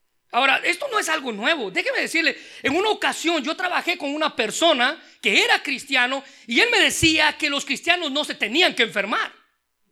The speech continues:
Mi respuesta fue, "Entonces, ¿por qué se mueren? ¿Por qué los cristianos se mueren?" Todos, dice Santiago, vamos a pasar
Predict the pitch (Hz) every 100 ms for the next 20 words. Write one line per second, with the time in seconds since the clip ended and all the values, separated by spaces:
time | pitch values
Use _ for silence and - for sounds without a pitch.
0 | _ _ _ _ _ _ _ _ _ _
1 | _ - 156 151 156 240 262 247 202 247
2 | 220 254 208 165 165 208 165 143 415 480
3 | - _ _ _ _ _ _ _ _ _
4 | _ _ _ _ _ _ _ _ _ _
5 | 220 277 339 320 254 - 277 311 226 185
6 | 381 480 - _ _ _ _ _ _ _
7 | _ _ _ - 381 427 240 185 165 160
8 | 226 202 202 202 190 214 165 165 165 _
9 | _ _ 147 139 240 247 254 254 233 240
10 | - 180 156 151